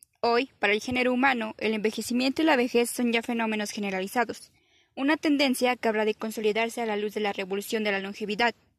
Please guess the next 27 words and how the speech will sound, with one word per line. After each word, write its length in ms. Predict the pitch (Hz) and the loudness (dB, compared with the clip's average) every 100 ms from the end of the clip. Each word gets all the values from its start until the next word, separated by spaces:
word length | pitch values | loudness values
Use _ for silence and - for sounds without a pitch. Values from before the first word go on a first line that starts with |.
| _ _ _ _ _ _ | _ _ _ _ _ _
Es 140 | 320 | -4
por 140 | - 349 | 2 2
eso 320 | 302 233 254 _ - | 2 -2 -4 _ 0
que 100 | 208 | 0
decimos 580 | 208 269 220 202 - | 2 0 -2 -4 -10
que 100 | - | -6
el 80 | 214 | -6
envejecimiento 680 | 208 208 226 220 233 269 247 | 0 -2 -2 -4 -2 -2 0
humano 400 | 254 240 214 - _ | 2 0 -2 -10 _
es 140 | 262 | -4
un 100 | 320 | -2
proceso 360 | 294 269 233 226 | 0 -2 -2 -2
gradual 400 | 214 196 214 226 - | -2 0 -2 -2 -2
y 100 | 214 | -2
adaptativo 640 | 208 - 202 254 220 214 _ - _ _ | -2 -8 -6 -4 -2 -4 _ -20 _ _
que 60 | 277 | -6
es 100 | 262 | -2
caracterizado 760 | 277 254 - 226 208 233 214 | -2 -4 -4 -6 0 0 0
principalmente 880 | 208 226 - 220 262 294 302 233 240 | -4 -8 -8 -2 0 0 -2 -2 -4
por 180 | - 233 | -4 -8
una 160 | 262 285 | -4 -6
disminución 520 | 247 226 208 226 226 | -4 -6 -6 -6 -2
relativa 400 | 233 208 208 214 | 0 0 -2 0
de 80 | 202 | 0
la 100 | 196 | -4
respuesta 480 | 208 - 208 - | -8 -4 -6 -6
homeostática. 640 | 196 202 - 247 208 - | -8 -8 -4 -4 -6 -14